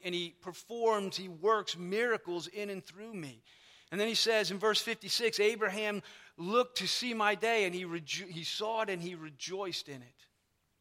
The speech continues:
Right? I'm, who am I? I'm the guy that Abraham saw and rejoiced and gloried in. Now, when did Abraham see Jesus?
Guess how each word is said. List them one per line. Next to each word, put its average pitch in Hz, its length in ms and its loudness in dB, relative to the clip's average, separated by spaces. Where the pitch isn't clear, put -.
Right? 196 220 2
I'm, 247 280 8
who 196 260 -2
am 226 200 4
I? 240 300 4
I'm 240 280 4
the 233 60 2
guy 190 440 8
that 175 200 0
Abraham 160 960 0
saw 175 500 0
and 139 160 -14
rejoiced 147 640 -4
and 135 160 -20
gloried 135 460 -6
in. 117 60 -20
Now, 131 80 -20
when 190 140 0
did 180 120 2
Abraham 160 460 0
see 160 320 -8
Jesus? 127 840 -12